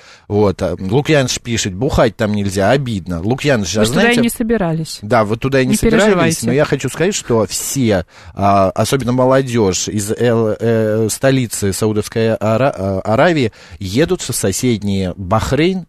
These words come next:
Speaker 1: и Арабские Эмираты. Там выходные, пятница, суббота. Это как вот шведы в Таллин, э, на пароме
Speaker 2: Да,
Speaker 1: едут.
Speaker 2: рабочая неделя
Speaker 1: Да.
Speaker 2: с, э, воскресенья по четверг.
Speaker 1: По четверг.
Speaker 2: Да.
Speaker 1: Так, а, а, саудиты едут в Бахрейн и Арабские Эмираты. Они даже Бахрейн называют: «Это наш бар».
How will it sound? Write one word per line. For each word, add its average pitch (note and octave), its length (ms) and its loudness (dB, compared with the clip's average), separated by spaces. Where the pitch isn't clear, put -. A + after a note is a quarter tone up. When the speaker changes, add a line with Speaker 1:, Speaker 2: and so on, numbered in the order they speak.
Speaker 1:
и C3+ 240 -2
Арабские G2+ 540 -2
Эмираты. E2+ 400 -4
Там D3 220 0
выходные, C3+ 720 0
пятница, A2 440 0
суббота. C#3 720 0
Это A2 180 -4
как G#2+ 180 -2
вот A#2 120 -2
шведы G#2 420 0
в - 340 -10
Таллин, D#3+ 400 2
э, F#2 260 -4
на G2 200 -2
пароме G#3 260 4
Speaker 2:
Да, G3 200 4
Speaker 1:
едут. F#3+ 140 2
Speaker 2:
рабочая A3 320 0
неделя G#3+ 380 0
Speaker 1:
Да. F#3+ 140 2
Speaker 2:
с, F3+ 40 -2
э, G3 100 2
воскресенья G#3 600 0
по F#3+ 260 -4
четверг. - 340 -6
Speaker 1:
По - 80 -2
четверг. F#2+ 400 -2
Speaker 2:
Да. D#3+ 260 -4
Speaker 1:
Так, D#3 220 2
а, C#3 160 2
а, G#2 420 2
саудиты C3+ 600 -2
едут C3+ 500 -2
в F#2+ 80 -10
Бахрейн G#2+ 460 0
и G#2 160 -4
Арабские F#2+ 540 -2
Эмираты. G2+ 200 -2
Они B2+ 160 0
даже C#3+ 320 2
Бахрейн C3 380 0
называют: A2+ 380 0
«Это G#2 240 -4
наш A2+ 280 -2
бар». D#2+ 340 -4